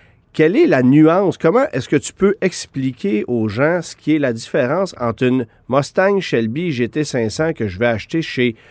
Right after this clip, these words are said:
plusieurs concessionnaires Ford, c'est pas tout le monde qui les vend, mais quand, il y en a quand même plus qu'un, euh,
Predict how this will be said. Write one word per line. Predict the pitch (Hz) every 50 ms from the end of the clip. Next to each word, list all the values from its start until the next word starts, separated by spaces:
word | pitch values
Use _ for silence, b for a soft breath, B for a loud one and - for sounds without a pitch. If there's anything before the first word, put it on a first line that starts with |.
| b b b b b
plusieurs | - 139 147 147 123 139 185 214 254 220
concessionnaires | - - 147 131 - 143 127 - 143 127 127 131 117 107
Ford, | - - 180 220 214
c'est | -
pas | - 139
tout | - - 143
le | 139
monde | 135 151 170 160
qui | 147 - 135
les | 120 120 113
vend, | 117 170 233 262
mais | - 135 127
quand, | 113 127 120 120 -
il | 90
y | 120 117
en |
a | 120 120
quand | - 123 123
même | 135 139
plus | 123 127 113 -
qu'un, | - - 202 226 B B B B B B B B -
euh, | 113 117 110 110 110 110 110